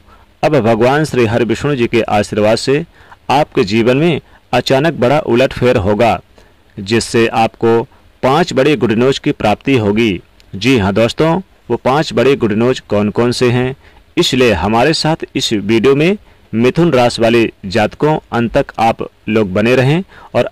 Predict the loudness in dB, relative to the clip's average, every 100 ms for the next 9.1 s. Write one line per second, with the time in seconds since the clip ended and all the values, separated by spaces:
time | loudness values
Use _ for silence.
0 | -2 0 0 -2 -2 0 2 2 0 -4
1 | 0 2 2 0 0 -2 -4 -8 -20 -20
2 | -16 -2 -2 2 0 2 2 0 -2 0
3 | 0 0 -2 -2 -2 0 -2 0 -2 -2
4 | -2 -4 -2 -4 -2 -4 -4 -2 2 2
5 | 0 -6 -20 -10 -2 2 4 2 0 _
6 | -8 0 0 2 0 2 0 2 0 2
7 | -2 0 -4 0 -2 0 -2 -2 -2 0
8 | -2 -2 -4 0 0 0 0 2 2 0